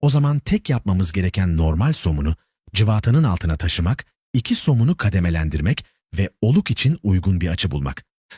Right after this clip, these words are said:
Daha sonra cıvatayı diğer tarafa taşıyabilir ve diğer üç somunu daha ince taraf içeride olacak şekilde hareket ettirebiliriz.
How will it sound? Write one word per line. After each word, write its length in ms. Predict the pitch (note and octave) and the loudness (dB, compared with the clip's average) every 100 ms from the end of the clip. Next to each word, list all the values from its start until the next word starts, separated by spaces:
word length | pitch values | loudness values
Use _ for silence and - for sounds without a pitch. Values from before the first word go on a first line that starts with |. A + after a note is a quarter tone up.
| - | -2
Daha 160 | B2+ G#3+ | 0 2
sonra 320 | D#3 C3 B2 | 2 2 0
cıvatayı 540 | G2 F2+ E2+ G2 E3 | 0 0 0 0 2
diğer 200 | A2+ G2+ | 2 2
tarafa 300 | - D#2+ D#2+ | 0 -2 -2
taşıyabilir 580 | - - D#2 C#2 E2+ - - - - | -2 -2 -2 -2 -2 -2 -8 -20 -4
ve 220 | G2+ F2+ | -2 0
diğer 240 | D3+ G#3+ G#3 - | 0 2 2 0
üç 140 | - | -2
somunu 440 | - E2+ C#2+ F#2+ - _ - | 0 -2 0 0 -2 _ -2
daha 180 | A2 G3 | 0 0
ince 300 | B2 G#2+ D3 | 0 0 0
taraf 280 | G2+ G#2 | 0 -2
içeride 380 | G2+ - F#2 F2 | -2 -2 0 0
olacak 340 | F2 E2+ C3 - | 0 0 0 -2
şekilde 320 | G2 E2+ D#3+ | -4 -2 -2
hareket 360 | A2 F#2 F#2+ | 0 0 0
ettirebiliriz. 680 | F2 - E2+ D#2 D2 - - | -2 -2 -2 -2 -4 -6 -10